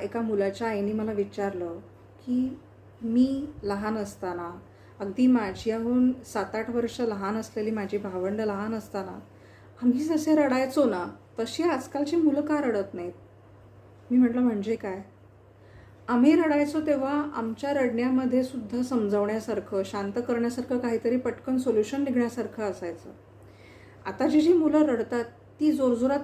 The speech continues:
किंचाळतात आणि त्यांचा हट्ट धरून ठेवतात,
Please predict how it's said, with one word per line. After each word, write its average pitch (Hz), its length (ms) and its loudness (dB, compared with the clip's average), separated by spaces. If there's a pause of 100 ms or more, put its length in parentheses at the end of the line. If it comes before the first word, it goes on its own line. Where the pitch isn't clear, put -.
किंचाळतात 226 800 -2
आणि 214 120 -4
त्यांचा 240 300 -4
हट्ट 233 360 -4
धरून 214 380 2
ठेवतात, 190 480 -4